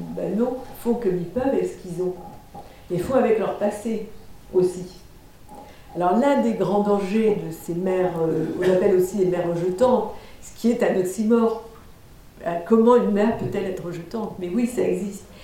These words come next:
Eh bien, c'est que leurs filles, ayant été rejetées, deviennent elles-mêmes une mère rejetante. Hein, c'est la, la récidive. Donc moi, j'ai fini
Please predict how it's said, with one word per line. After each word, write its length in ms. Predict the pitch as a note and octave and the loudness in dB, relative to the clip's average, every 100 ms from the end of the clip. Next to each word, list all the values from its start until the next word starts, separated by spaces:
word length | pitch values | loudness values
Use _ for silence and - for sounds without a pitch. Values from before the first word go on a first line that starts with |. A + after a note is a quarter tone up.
| - - | -20 -10
Eh 40 | F3 | 6
bien, 160 | G#3+ C4 | 8 8
c'est 280 | C4 - - | 6 -2 -2
que 380 | A#3 A3 - - G3+ | 0 2 0 -2 0
leurs 200 | G3 - | 0 -2
filles, 600 | - B3 A#3+ A3 F#3 E3+ - - | -6 -2 0 0 -2 -6 -6 -2
ayant 220 | F3 F#3 | 0 0
été 280 | F#3 F#3 F3 | 0 2 2
rejetées, 640 | F3 F3 F#3 - C4+ C#4+ - - F#3 | 2 -2 -4 -4 -4 -4 -6 -4 2
deviennent 400 | F3+ G3 F#3+ - | 2 2 0 -2
elles-mêmes 440 | G3 A#3+ C4+ A3+ F#3+ | -2 -2 2 2 2
une 180 | F#3 E3+ | -2 -6
mère 160 | D#3 D#3+ | -6 -8
rejetante. 600 | D3+ D#3+ D#3 D#3 D#3 - - - - - - | -10 -10 -10 -10 -12 -16 -20 -20 -20 -20 -12
Hein, 100 | F#3 - | -12 -2
c'est 140 | F#3 | 2
la, 300 | F3 E3 - - F#3 | 2 2 0 -2 -6
la 100 | E3 | -6
récidive. 300 | F#3 F3+ E3 D#3 - - - - - - | -6 -6 -10 -12 -14 -20 -20 -20 -20 -2
Donc 180 | B3+ B3+ | 2 4
moi, 160 | C#4+ D4+ | 6 4
j'ai 160 | B3+ | 4
fini 800 | - - D4 D4+ E4 F4+ D4 A3+ | 0 -4 -4 0 6 6 6 4